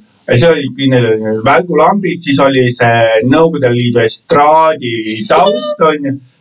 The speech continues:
Seda, seda kõik oli nagu liiga palju, on ju,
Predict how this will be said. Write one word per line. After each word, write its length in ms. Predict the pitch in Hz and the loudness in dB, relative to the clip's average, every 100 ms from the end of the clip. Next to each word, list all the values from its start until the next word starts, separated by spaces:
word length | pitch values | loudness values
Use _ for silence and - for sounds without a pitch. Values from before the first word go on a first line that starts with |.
| _ | _
Seda, 160 | - 147 | -2 0
seda 180 | - 165 | 2 0
kõik 280 | 196 208 160 | 2 0 0
oli 120 | 143 | 0
nagu 140 | 139 135 | 0 -2
liiga 580 | 180 214 190 139 135 131 | 0 2 2 2 2 2
palju, 360 | 220 277 226 | 2 0 0
on 220 | 151 | 0
ju, 60 | 147 | -2